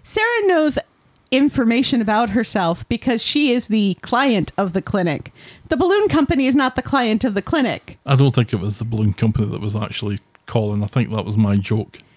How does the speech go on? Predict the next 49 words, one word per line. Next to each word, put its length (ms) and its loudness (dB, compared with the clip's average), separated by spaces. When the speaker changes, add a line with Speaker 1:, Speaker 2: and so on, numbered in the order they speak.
Speaker 1:
No, 360 2
because 400 -2
I 80 2
believe 340 0
he 140 2
said 400 -2
it 100 -4
was 180 -6
the 120 -6
balloon, 420 -2
you 180 -2
know, 160 0
they 120 -4
wouldn't, 320 -2
uh, 180 -10
do 200 2
information 680 0
for 200 -4
the 80 0
balloon 280 0
Speaker 2:
No, 40 0
they 80 2
Speaker 1:
company. 240 4
Speaker 2:
wouldn't 180 4
tell 160 -8
Daniel. 500 -4
Speaker 1:
No, 200 2
this 220 -2
is, 240 0
no, 240 0
Daniel 540 2
is 120 -2
gonna 160 -2
ask. 460 -4
It's 200 -2
because 320 0
the 80 0
balloon 360 2
company 680 2
couldn't 200 0
get 140 -2
the 100 0
information 600 0
that 160 -2
Daniel 380 2
at 120 -2
this 160 -2
point 320 -2
agrees 840 0